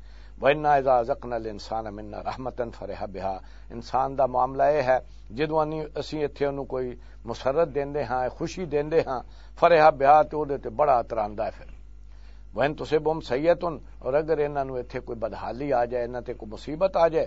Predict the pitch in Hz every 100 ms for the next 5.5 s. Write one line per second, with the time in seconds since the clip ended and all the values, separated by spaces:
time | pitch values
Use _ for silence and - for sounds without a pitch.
0 | - - - 117 135 143 - 127 123 127
1 | 117 110 107 143 110 113 95 - - -
2 | 208 185 - 151 151 147 139 139 135 131
3 | 127 120 120 - 151 - 113 113 123 98
4 | 92 104 90 - - - - 113 123 120
5 | 110 104 - 110 107